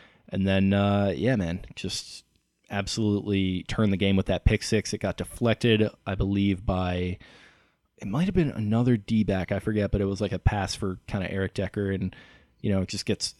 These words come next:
tipped up there. He grabs it and houses it, and, uh, it's game on. And like we mentioned with Torrey, Torrey went off in that game as well. Uh, probably the best game in Ravens history, but, uh, yeah, he was a huge part of it. They go on to win the Super Bowl,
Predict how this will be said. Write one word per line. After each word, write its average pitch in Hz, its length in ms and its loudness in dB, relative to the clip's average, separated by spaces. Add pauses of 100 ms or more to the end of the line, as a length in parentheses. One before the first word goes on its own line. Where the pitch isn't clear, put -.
tipped - 240 2
up - 140 0
there. 117 160 6
He 107 100 0
grabs 107 360 4
it 117 120 0
and 98 80 -10
houses 113 420 -2
it, 139 140 2
and, 98 180 0
uh, 98 200 0
it's 98 180 -6
game 101 300 0
on. 107 240 0
And 95 440 -4
like 98 200 -2
we 113 100 2
mentioned 98 300 0
with 95 100 -10
Torrey, 131 380 6
Torrey 113 300 4
went 110 180 4
off 107 160 2
in 120 60 0
that 104 120 0
game 107 220 2
as 104 100 -6
well. 104 340 0 (380)
Uh, 92 240 -4
probably 135 240 8
the 117 80 8
best 101 220 2
game 95 180 2
in 95 80 2
Ravens 95 300 0
history, 95 340 -2
but, 90 260 -6
uh, 98 60 -2
yeah, 98 220 -2
he - 180 0
was 113 160 0
a - 40 -8
huge - 340 -4
part 170 220 4
of 214 100 4
it. 220 160 4 (500)
They 107 120 2
go 95 140 2
on 95 100 2
to 98 100 -4
win 98 140 0
the 95 60 0
Super 139 280 0
Bowl, 147 360 6